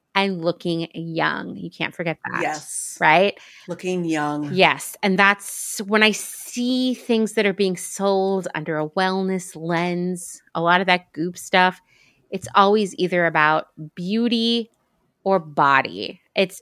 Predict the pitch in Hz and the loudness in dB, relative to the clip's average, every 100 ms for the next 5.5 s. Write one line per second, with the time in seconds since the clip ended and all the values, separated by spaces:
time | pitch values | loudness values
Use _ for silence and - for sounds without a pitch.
0 | - 196 170 196 208 214 220 214 - 170 | -10 -10 -4 4 4 6 6 4 4 2
1 | - 160 160 156 - - - _ _ _ | 6 6 6 2 -4 -16 -18 _ _ _
2 | _ _ _ _ - - - - - - | _ _ _ _ -20 -20 -14 -12 -10 -6
3 | 196 180 139 147 160 - - _ - 196 | -4 -2 -2 -2 -2 -4 -12 _ -8 0
4 | 262 294 339 285 185 - 214 220 226 226 | 4 4 8 6 4 0 4 4 4 4
5 | 226 269 240 160 | 6 8 8 6